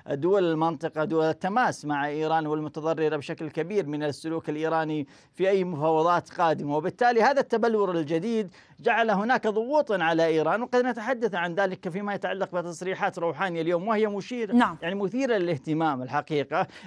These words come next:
Speaker 1: لكن في، في المجمل أنا أعتقد هذا الموقف يس-، يشكل ضغطا على إيران أكثر في ظل أيضا التصريحات المهمة للوكالة الدولية للطاقة الذرية
Speaker 2: نعم.
Speaker 1: و-، وتأكيدها على ال-، الخداع الإيراني المستمر خلال الفترة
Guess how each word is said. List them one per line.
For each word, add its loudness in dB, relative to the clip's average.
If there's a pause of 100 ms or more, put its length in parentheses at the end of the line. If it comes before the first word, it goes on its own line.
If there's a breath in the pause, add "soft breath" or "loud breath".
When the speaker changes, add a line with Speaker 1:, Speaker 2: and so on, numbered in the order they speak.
Speaker 1:
لكن 2
في، -2
في 0
المجمل 2
أنا 4
أعتقد 0
هذا 6
الموقف 2
يس-، -4
يشكل -2
ضغطا -2
على 2
إيران 2
أكثر -2 (280 loud breath)
في 2
ظل 4 (160)
أيضا 2
التصريحات -2
المهمة -2
للوكالة 0
الدولية 0
للطاقة 0
الذرية 0
Speaker 2:
نعم. 4
Speaker 1:
و-، 2
وتأكيدها 0
على 4
ال-، -2
الخداع 0
الإيراني 0
المستمر -6
خلال -2
الفترة -2